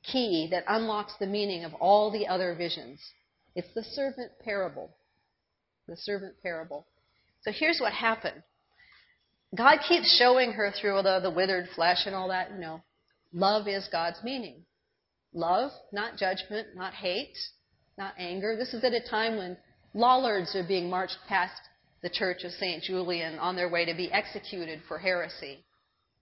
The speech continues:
Lollards, sort of early Pentecostal singing in the Spirit people. She's living in a time where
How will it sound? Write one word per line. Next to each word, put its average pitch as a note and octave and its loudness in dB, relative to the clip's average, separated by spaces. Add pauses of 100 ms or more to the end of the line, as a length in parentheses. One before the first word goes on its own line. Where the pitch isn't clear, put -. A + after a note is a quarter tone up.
(760)
Lollards, F#3 0
sort G3+ 0
of - -8
early F3 -2
Pentecostal E3+ -8
singing E3+ -10
in D#3+ -10
the D#3 -12
Spirit E3 -6
people. - -12 (1900)
She's A3 -2
living C#4 4
in C4+ 0
a B3 -2
time C4 0
where A3 -4